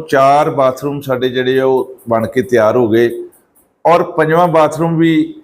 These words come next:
ਲਗਭਗ ਲੈਂਟਰ ਤੇ ਪਹੁੰਚ ਚੁੱਕਿਆ ਹੈ, ਜਿਹਦੇ ਦਰਮਿਆਨ ਇਹ ਜਿਹੜਾ ਬਾਥਰੂਮ ਸੀ, ਪਹਿਲਾਂ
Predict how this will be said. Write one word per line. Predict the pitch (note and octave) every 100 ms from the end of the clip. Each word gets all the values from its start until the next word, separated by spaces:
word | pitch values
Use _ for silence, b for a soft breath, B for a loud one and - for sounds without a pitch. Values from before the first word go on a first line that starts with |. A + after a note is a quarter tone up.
| _ _ _ _ _
ਲਗਭਗ | D3 D3+ D3+ D3+ E3 C#3+
ਲੈਂਟਰ | C#3 C#3 B2+ C#3+
ਤੇ | C3 D3+ C#3+ - - _ _ -
ਪਹੁੰਚ | D3 D3+ D3+
ਚੁੱਕਿਆ | - C#3+ C#3+
ਹੈ, | C#3 - - _ _ _ _ _ _ _
ਜਿਹਦੇ | D3 F3 G3+
ਦਰਮਿਆਨ | F#3 F#3 F3 E3+ F3 F3 F3+ F3 - _ _ _ _ F3
ਇਹ | F#3
ਜਿਹੜਾ | F3+ F3
ਬਾਥਰੂਮ | D#3+ C3+ C3 C#3+ D#3
ਸੀ, | D3+ D#3
ਪਹਿਲਾਂ | D#3 D3 D3 D#3 C#3+